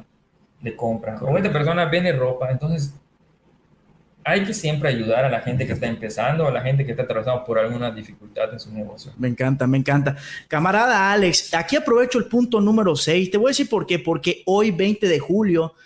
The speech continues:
Speaker 2: vamos a aprovechar esta transmisión para dar luz verde o banderazo a nuestro proyecto Ayuda con Causa, en donde este camarada Alex Sierra y un servidor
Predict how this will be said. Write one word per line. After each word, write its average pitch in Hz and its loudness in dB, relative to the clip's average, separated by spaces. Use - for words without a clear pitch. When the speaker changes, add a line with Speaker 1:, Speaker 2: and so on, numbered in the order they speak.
Speaker 2:
vamos 330 -4
a 339 0
aprovechar 208 2
esta 254 -2
transmisión 175 0
para 185 0
dar 233 0
luz 208 2
verde 214 2
o 170 2
banderazo 147 0
a 160 0
nuestro 156 -4
proyecto 170 -2
Ayuda 170 0
con 135 -4
Causa, 135 -4
en 165 0
donde 170 0
este 247 0
camarada 180 0
Alex 185 -2
Sierra 165 0
y 196 2
un 254 2
servidor 185 0